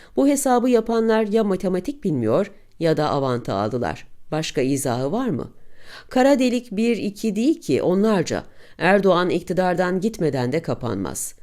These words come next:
Kapanmayacağı için de enflasyon inmez. Acaba diyorum, "Anayasadan kurtulmalıyız, sivil anayasa yapmalıyız." diyen A K P ileri gelenleri sırtlarındaki bu yükten mi kurtulmak istiyor?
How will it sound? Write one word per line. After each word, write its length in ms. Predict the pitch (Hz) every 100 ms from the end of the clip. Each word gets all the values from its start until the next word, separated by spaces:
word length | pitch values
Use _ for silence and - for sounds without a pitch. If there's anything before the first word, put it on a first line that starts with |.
| - -
Kapanmayacağı 840 | 160 175 180 147 120 113 113 98
için 320 | 143 - 135
de 260 | 117 196 214 - -
enflasyon 680 | 156 135 123 110 - 147
inmez. 540 | 113 113 87 - - - - - - -
Acaba 420 | 226 285 254 170
diyorum, 340 | 139 104 87 - _
"Anayasadan 680 | 185 240 262 226 220 214 220
kurtulmalıyız, 840 | 214 185 - 185 175 165 127 - - -
sivil 440 | - 214 233 208
anayasa 400 | 196 185 170 175
yapmalıyız." 680 | 156 151 160 156 170 143 143
diyen 300 | 139 127 127
A 200 | - 180
K 180 | 190 214
P 100 | 240
ileri 340 | 202 175 170 156
gelenleri 600 | 156 143 139 123 110 107 - - -
sırtlarındaki 920 | - 233 233 247 254 247 254 269 214
bu 100 | 240
yükten 460 | 220 220 240 226
mi 100 | 156
kurtulmak 540 | 123 131 127 120 104 131
istiyor? 420 | - 127 85